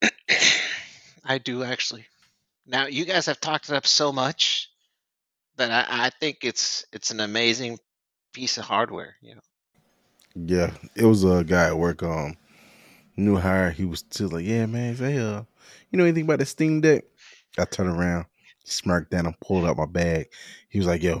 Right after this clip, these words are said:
Speaker 2: I'm gonna order me one right now." I'm like, "At least I can do, you know."
Speaker 1: See?
Speaker 2: <laughs>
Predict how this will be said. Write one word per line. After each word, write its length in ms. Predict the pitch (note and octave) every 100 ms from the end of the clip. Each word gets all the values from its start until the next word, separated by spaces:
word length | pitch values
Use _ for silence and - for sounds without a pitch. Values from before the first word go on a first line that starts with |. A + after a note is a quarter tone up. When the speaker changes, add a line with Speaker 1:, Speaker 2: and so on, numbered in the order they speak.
| - -
Speaker 2:
I'm 120 | F#2
gonna 80 | F2
order 160 | E2+ E2+
me 100 | E2+
one 140 | E2 E2
right 240 | E2 D2+
now." 180 | E2 D#2
I'm 100 | D#2+
like, 200 | D#2 - _ - - _ _ _ - -
"At 60 | -
least 200 | A#2+ -
I 100 | D#2+
can 140 | E2
do, 160 | E2 - _ _ -
you 80 |
know." 200 | C#2+ D2+ F#2+ _ _ _
Speaker 1:
See? 420 | - A2 C#3 B2 - B2 _
Speaker 2:
<laughs> 160 | _